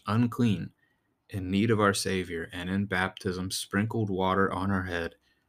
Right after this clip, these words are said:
the Lord calls us his own. He welcomes us into his family. He washes us clean.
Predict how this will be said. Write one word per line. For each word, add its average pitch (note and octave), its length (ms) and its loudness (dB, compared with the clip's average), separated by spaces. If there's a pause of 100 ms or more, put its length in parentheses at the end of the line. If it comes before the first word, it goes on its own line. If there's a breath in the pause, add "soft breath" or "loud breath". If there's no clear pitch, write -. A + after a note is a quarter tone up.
(540)
the G2 180 -4
Lord F#2 340 2
calls G2 280 0
us G2 140 0
his G2 160 -2
own. G2 420 0
He F2+ 80 -10
welcomes F#2 480 -2
us - 160 -4
into F2+ 200 -6
his F2 160 -6
family. F2 400 -6
He F2 140 -10
washes E2+ 500 -8
us - 100 -6
clean. - 360 -10